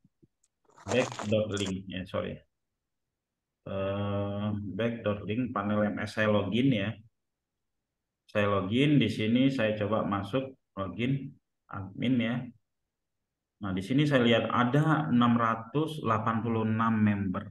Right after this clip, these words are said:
Jadi di dalam bioling saya itu ada enam ratus delapan puluh enam member. Mereka ada yang berbayar, ada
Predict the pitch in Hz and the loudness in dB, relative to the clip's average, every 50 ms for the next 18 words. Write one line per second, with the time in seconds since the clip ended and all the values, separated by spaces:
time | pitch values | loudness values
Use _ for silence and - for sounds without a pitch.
0 | - _ _ _ _ _ _ _ _ _ _ - _ _ - 98 107 107 110 143 | -18 _ _ _ _ _ _ _ _ _ _ -20 _ _ -2 2 2 4 6 6
1 | 151 143 127 104 110 107 110 120 135 147 147 123 117 117 113 110 113 117 117 117 | 6 6 6 6 6 6 6 6 6 6 6 6 6 6 6 4 2 2 0 0
2 | 117 98 90 92 92 95 101 113 139 143 143 147 110 110 139 127 117 113 110 110 | -2 -4 -4 -4 -2 0 0 2 2 2 0 0 0 2 2 2 4 4 4 4
3 | 107 107 107 107 107 104 104 104 104 143 147 147 147 - 110 110 107 107 110 107 | 6 6 6 6 4 4 2 0 0 0 0 -2 -2 -2 -2 -2 -2 -2 -2 -2
4 | 104 110 110 107 107 107 107 104 104 101 101 104 104 101 104 101 - - - - | -2 -2 0 0 2 2 2 2 0 0 0 0 0 0 -2 -2 -4 -8 -16 -20
5 | _ _ _ _ _ - 113 117 123 127 123 139 156 - 135 127 120 120 120 117 | _ _ _ _ _ -4 0 2 2 2 4 2 2 2 4 4 6 6 6 6
6 | 117 117 110 107 107 104 107 120 131 135 131 127 131 - 117 113 107 | 6 6 4 4 4 4 4 2 2 0 0 -2 -2 -2 -2 0 0